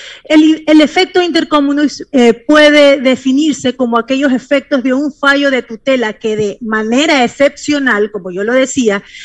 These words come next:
se extiende a situaciones concretas de personas que, aun cuando no provinieron a, no, no, no promovieron el amparo constitucional, se encuentran igualmente afectadas por la situación de hecho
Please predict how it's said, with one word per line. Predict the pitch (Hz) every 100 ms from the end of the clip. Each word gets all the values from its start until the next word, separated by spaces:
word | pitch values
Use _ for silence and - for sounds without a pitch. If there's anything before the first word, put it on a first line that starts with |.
| -
se | -
extiende | 285 - 311 330 330 330 -
a | 254
situaciones | 277 254 240 - 294 -
concretas | 262 233 269 262 277 269
de | 254
personas | 233 208 262 254 - -
que, | 254 185 - _ _ -
aun | 226 240 302 269 214
cuando | - 214 214 220
no | 240 285
provinieron | 339 339 294 262 285 285 277 262 - _ -
a, | 208 202 185
no, | 220 208
no, | 233 233 233
no | 240 254
promovieron | 311 285 254 262 262
el | 226
amparo | 208 240 240
constitucional, | 269 247 269 277 294 269 254 262 - - - -
se | - 294
encuentran | 269 302 330 254 311 -
igualmente | 302 254 294 320 370 349 311 311 277
afectadas | 302 285 - 269 262
por | 277 254
la | 247
situación | 262 240 226 - 277 294 -
de | 240 233 226 294
hecho | 339 - 240